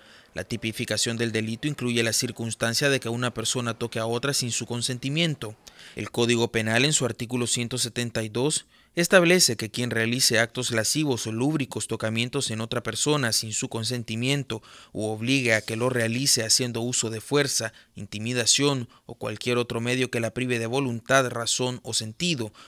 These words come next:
o aprovechando su estado de incapacidad para resistir sin llegar al acceso carnal u otras conductas previstas en el delito de violación, será sancionado con pena de prisión de cinco a siete años.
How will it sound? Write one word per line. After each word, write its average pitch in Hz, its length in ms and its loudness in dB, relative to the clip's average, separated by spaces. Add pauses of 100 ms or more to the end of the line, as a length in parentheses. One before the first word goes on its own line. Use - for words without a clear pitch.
(140)
o 113 100 -4
aprovechando 113 680 -4
su 113 120 -4
estado 123 400 0
de 113 80 -2
incapacidad 120 680 0
para 113 180 -2
resistir 127 640 -2
sin 135 200 -2
llegar 117 300 2
al 123 120 2
acceso 123 420 -2
carnal 127 440 0
u 113 180 -2
otras 123 260 -2
conductas 117 460 -6
previstas 120 640 -4 (280)
en 107 120 -6
el 123 180 2
delito 117 380 -2
de 113 140 -4
violación, 139 600 2 (240)
será 175 280 6
sancionado 165 580 2
con 147 160 -2
pena 131 260 2
de 139 120 2
prisión 127 400 0
de 113 80 -2
cinco 165 340 2
a 147 60 2
siete 113 380 2
años. 123 500 2